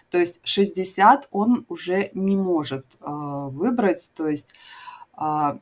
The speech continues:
это должен быть один квалификационный уровень. Надеюсь, тоже понятно. Если нет, сразу пишите вопросы, просто буду потом, а, дальше зачитывать их и, и пояснять.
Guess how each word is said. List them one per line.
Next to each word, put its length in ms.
это 220
должен 420
быть 320
один 400
квалификационный 880
уровень. 440
Надеюсь, 440
тоже 260
понятно. 500
Если 320
нет, 300
сразу 280
пишите 420
вопросы, 480
просто 340
буду 200
потом, 440
а, 500
дальше 400
зачитывать 840
их 260
и, 260
и 420
пояснять. 800